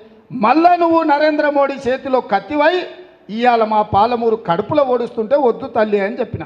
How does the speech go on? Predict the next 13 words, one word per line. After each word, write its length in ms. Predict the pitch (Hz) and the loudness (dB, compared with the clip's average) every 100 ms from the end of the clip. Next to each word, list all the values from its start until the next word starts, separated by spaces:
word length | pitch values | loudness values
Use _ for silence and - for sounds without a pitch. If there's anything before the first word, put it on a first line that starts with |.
| - - _ _ _ _ _ | -16 -20 _ _ _ _ _
నాకు 320 | 180 277 330 349 | 0 2 2 -2
నీకు 260 | 339 320 | -2 -4
పోటేంది 580 | 311 233 294 320 320 285 | -2 2 2 0 -4 -4
తల్లి? 540 | 233 196 190 233 - - - _ _ _ _ _ _ 147 | -6 -6 -4 -4 -6 -18 -20 _ _ _ _ _ _ 0
ఏంది 380 | 214 320 330 311 | 2 2 2 -2
నీ 120 | 269 | 0
దగ్గర 300 | 240 233 311 | 0 2 0
ఉన్నదేంది? 640 | 269 262 320 330 330 349 | -2 0 2 2 0 0
నేను 220 | 330 277 | 0 2
ఆశించేదేంది? 1040 | 262 262 247 247 220 180 170 208 208 - - - _ _ _ - _ - | 2 0 -8 -6 -4 -4 -4 -2 -2 -6 -20 -20 _ _ _ -20 _ -8
ఈ 120 | 247 | -2
రాష్ట్ర 380 | 277 294 320 320 | 2 2 2 0
ప్రజలు 680 | 320 277 285 359 370 285 | 0 0 2 4 4 2